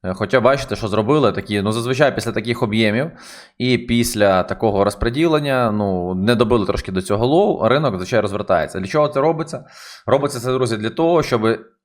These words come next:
зібрати максимальну енергію, максимальний об'єм, і щоб можна було на чомусь рухатись далі. Коли відібрали позиції в людей, тобто вони відібрали тут позиції, у багатьох людей, ну, ліквіднули, відібрали, і так далі, хтось продався,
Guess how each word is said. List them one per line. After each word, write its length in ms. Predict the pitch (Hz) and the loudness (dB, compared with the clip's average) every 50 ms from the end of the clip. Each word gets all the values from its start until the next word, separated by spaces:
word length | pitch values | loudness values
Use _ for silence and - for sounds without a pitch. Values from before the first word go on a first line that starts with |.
| _ _ _ _ _ _ | _ _ _ _ _ _
зібрати 840 | 127 113 98 127 113 131 135 120 101 - - 92 87 80 80 87 - - | -12 -6 -4 -2 2 2 4 4 2 0 -2 -4 -4 -4 -8 -12 -14 -6
максимальну 720 | 98 107 110 - - 131 120 120 117 110 101 98 101 101 | -4 -4 -4 -2 -4 -4 -2 0 0 0 0 -2 -2 -2
енергію, 440 | 117 143 156 165 165 160 147 135 127 | -2 0 0 0 0 0 0 -2 -2
максимальний 580 | 113 104 - - - 107 104 101 101 101 104 110 | -2 -4 -4 -4 -2 -2 0 0 0 0 -2 -2
об'єм, 380 | 113 123 143 160 160 156 131 - | -2 -4 -4 -4 -2 -4 -4 -6
і 80 | 110 | -8
щоб 160 | 101 - 104 101 | -8 -6 -6 -2
можна 280 | 117 127 127 104 104 | -2 -2 -2 -2 -4
було 220 | 98 104 117 107 95 | -4 -2 -2 -2 -2
на 80 | 92 | -2
чомусь 240 | - 104 98 95 - | -4 -6 -6 -6 -8
рухатись 300 | - - 107 92 98 92 | -12 -12 -12 -10 -10 -6
далі. 260 | 87 90 85 80 76 | -4 -2 -2 -2 -4
Коли 180 | - - 110 113 | -6 -4 -4 -4
відібрали 460 | 110 104 110 104 110 113 104 101 95 | -2 -2 -2 0 2 2 2 2 0
позиції 460 | 95 98 92 101 98 92 - 98 95 | -4 -6 -6 -4 -6 -6 -6 -8 -8
в 60 | 92 | -6
людей, 340 | 110 131 135 160 170 190 196 - - - | -6 -2 0 0 0 0 -2 -6 -10 -12
тобто 220 | - 104 - 104 98 | -12 -8 -4 -2 -2
вони 180 | 107 110 107 | 0 0 0
відібрали 520 | 98 101 98 110 101 104 113 104 92 92 - | 0 0 0 0 2 4 4 4 4 2 -2
тут 160 | - - - | -6 -8 -8
позиції, 520 | - 104 92 92 87 87 - 107 117 - | -6 -4 -2 -2 -4 -4 -6 -8 -8 -6
у 60 | - 95 | -4 -2
багатьох 320 | 101 104 110 120 117 - | -2 -2 -2 -4 -6 -2
людей, 160 | 113 107 107 | 0 0 2
ну, 100 | 107 113 | 2 2
ліквіднули, 680 | 110 110 - 113 104 98 127 156 185 185 175 160 139 | 0 0 -2 -4 -2 -2 0 0 2 4 4 4 4
відібрали, 680 | 110 107 95 104 104 98 131 151 160 165 156 147 127 117 | 2 2 0 0 2 2 2 4 4 4 4 4 4 4
і 60 | 117 - | 2 2
так 160 | - 104 98 | 0 -2 -2
далі, 120 | 95 92 | -4 -2
хтось 160 | - 123 113 | -2 -2 -2
продався, 680 | - 110 104 107 131 147 156 156 151 - 135 120 - | 0 0 2 2 4 2 2 0 -2 -4 -6 -8 -8